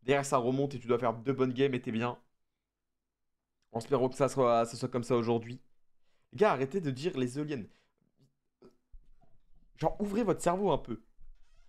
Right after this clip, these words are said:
On a fait une saison des éoliennes, on a vu le gros problème du spawn. On change de spawn, on va dans le spawn le plus fort ou un des plus forts de la map. Les mecs qui ont gagné les F N C S la saison dernière spawn là-bas. Enfin, spawner là-bas, parce qu'ils ont, ils ont changé.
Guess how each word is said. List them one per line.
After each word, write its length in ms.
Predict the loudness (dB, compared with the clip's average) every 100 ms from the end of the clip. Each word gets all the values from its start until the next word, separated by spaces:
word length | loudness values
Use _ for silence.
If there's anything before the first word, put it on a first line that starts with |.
| 0
On 140 | 2
a 80 | 4
fait 100 | 2
une 140 | -2
saison 360 | -2 2 2 2
des 240 | 0 2
éoliennes, 360 | 2 4 2 2
on 100 | 2
a 100 | 2
vu 140 | 2 -2
le 120 | -4
gros 240 | 2 0
problème 360 | 2 0 0 -2
du 120 | -8
spawn. 340 | -6 -4 -4 -8 _ _ _
On 80 | -10
change 280 | 0 2 2
de 60 | 0
spawn, 320 | -2 -2 0
on 80 | 2
va 160 | 4 4
dans 140 | 4
le 80 | -2
spawn 400 | -2 -2 -2 -4 -12 _ _ -2
le 180 | -2 -2
plus 120 | -4
fort 480 | 2 2 2 -4 _ _ _ -14
ou 120 | -4
un 140 | 0 2
des 140 | 0
plus 160 | -4 -4
forts 200 | 2 2
de 100 | 2
la 100 | 2
map. 240 | 2 0 -14 -10
Les 200 | -2 0
mecs 180 | 0 -2
qui 80 | -2
ont 80 |
gagné 260 | 2 2 4
les 140 | 0
F 80 | 0
N 80 | -6
C 100 | -6
S 80 | -4
la 80 | -6
saison 240 | -4 -4
dernière 380 | -2 0 -2 -4
spawn 340 | -4 2 2
là-bas. 400 | 2 2 0 -4 _ _ _ _ _ _ _
Enfin, 80 | -4
spawner 360 | -2 0 2 4
là-bas, 220 | 4 2
parce 140 | 0
qu'ils 180 | -10 -4
ont, 140 | -4 -4
ils 180 | -6 -6
ont 80 | -6
changé. 400 | -6 -4 -6